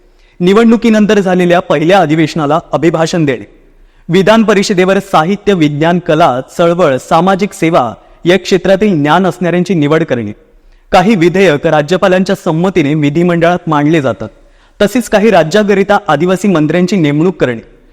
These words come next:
छत्तीसगड, झारखंड, ओडिसा या राज्यांकरता याचे निर्णय स्वेच्छाधीन आहे का नाही हे फक्त राज्यपालच ठरवू शकतात. यासंबंधी कुठलाही प्रश्न उपस्थित केला जाऊ शकत नाही, एव्हाना तसा अधिकार कोणालाही नसतो.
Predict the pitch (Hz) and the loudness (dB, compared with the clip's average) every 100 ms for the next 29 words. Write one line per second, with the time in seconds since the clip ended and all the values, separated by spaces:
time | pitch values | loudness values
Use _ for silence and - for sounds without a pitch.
0 | - _ - 190 - 226 180 190 208 208 | -20 _ -4 -4 0 0 2 0 0 0
1 | 147 147 175 180 180 185 - 151 160 196 | -4 -2 -2 0 0 0 -2 -2 0 0
2 | 151 127 123 151 160 139 170 202 190 180 | -2 -4 -2 0 0 0 0 0 0 -2
3 | 190 160 175 185 156 185 135 127 _ _ | -2 -2 -2 -2 0 0 -2 -6 _ _
4 | - 160 160 - 202 196 202 156 180 165 | -4 0 0 0 -2 0 0 0 0 -2
5 | 139 147 113 - _ _ - 202 202 - | -2 -2 -6 -10 _ _ -2 0 0 0
6 | 196 147 147 190 202 208 - 180 180 170 | 2 2 0 -2 0 -2 -2 -2 0 -2
7 | 131 - 92 _ _ _ _ - 185 226 | -6 -8 -14 _ _ _ _ -2 2 2
8 | 233 220 233 233 240 196 185 190 247 196 | 2 2 2 0 0 -2 0 0 0 -2
9 | 180 208 175 170 190 208 - 160 180 180 | -2 0 0 -2 -2 -4 -2 0 2 0
10 | 185 175 175 - 156 127 - _ - 175 | 0 -2 -4 -2 -4 -6 -12 _ -2 0
11 | 190 208 208 156 208 185 160 160 190 185 | 2 0 0 0 2 2 0 0 -2 -2
12 | 156 165 175 190 139 - 117 | -2 -2 0 -2 -2 -8 -18